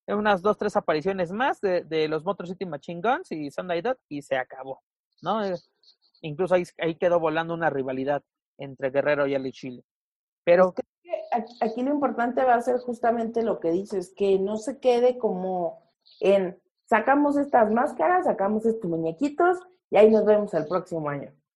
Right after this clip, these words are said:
Speaker 1: Exacto,
Speaker 2: Sino
Speaker 1: ¿no? Porque
Speaker 2: realmente que, que puedan explorar todas las posibilidades que hay en la que la empresa se vea beneficiada, independientemente,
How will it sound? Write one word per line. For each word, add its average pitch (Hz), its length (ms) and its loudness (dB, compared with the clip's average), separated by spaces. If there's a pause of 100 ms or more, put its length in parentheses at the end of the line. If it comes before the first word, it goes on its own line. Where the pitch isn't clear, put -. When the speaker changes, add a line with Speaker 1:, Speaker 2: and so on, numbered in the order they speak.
(100)
Speaker 1:
Exacto, 180 320 2
Speaker 2:
Sino 214 180 8
Speaker 1:
¿no? 214 60 8
Porque 226 60 8
Speaker 2:
realmente 240 540 6
que, 220 240 2
que 208 180 2
puedan 226 380 6
explorar 202 760 0
todas 220 280 4
las 190 260 2
posibilidades 185 960 2
que 254 120 2
hay 220 260 4 (560)
en 214 280 6
la 196 220 6
que 196 140 2
la 190 80 2
empresa 262 500 2
se 214 140 4
vea 190 140 4
beneficiada, 180 760 0
independientemente, 226 1600 2